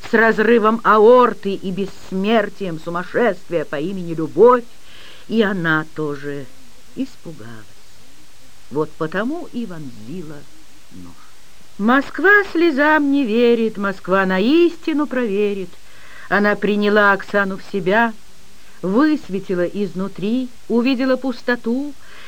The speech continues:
и вот теперь вышвыривает её навсегда. С вокзала всё началось,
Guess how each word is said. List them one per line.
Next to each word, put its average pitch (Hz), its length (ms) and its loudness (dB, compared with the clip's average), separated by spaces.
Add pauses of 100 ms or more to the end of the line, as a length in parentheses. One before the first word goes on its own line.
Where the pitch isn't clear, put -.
и 254 120 2
вот 302 220 2
теперь 311 400 2
вышвыривает 226 1200 2
её 123 240 -4
навсегда. 107 680 -6
С - 120 -12
вокзала 180 760 4
всё 254 260 -2
началось, 190 680 -2